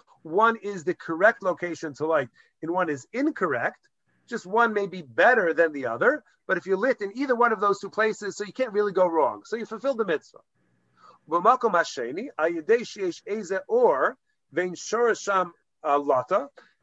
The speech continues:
And in the second place, whichever one you don't light the Shabbos candles in, all you need to do is make sure that there is some light, there's some illumination there.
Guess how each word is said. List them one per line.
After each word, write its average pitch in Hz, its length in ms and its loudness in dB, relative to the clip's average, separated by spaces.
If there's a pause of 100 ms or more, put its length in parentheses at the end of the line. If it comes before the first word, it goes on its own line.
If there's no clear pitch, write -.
(100)
And 196 160 0
in 196 80 -6
the 180 80 0
second 262 400 0
place, 170 260 -2
whichever 233 320 0
one 233 200 0
you 185 120 -8
don't 220 340 0
light 202 200 2
the 190 80 -6
Shabbos 208 380 -4
candles 185 420 -6
in, 202 400 -2 (480)
all 240 180 8
you 247 120 -6
need 226 160 -8 (260)
to 170 100 -6
do 233 220 -2
is 185 140 -2
make 196 160 -6
sure 247 260 0
that 190 180 -2
there 190 160 0
is 170 120 -8
some 226 360 -2
light, 185 540 2 (180)
there's 156 240 -6
some 233 260 -2
illumination 185 720 -4
there. 156 400 -2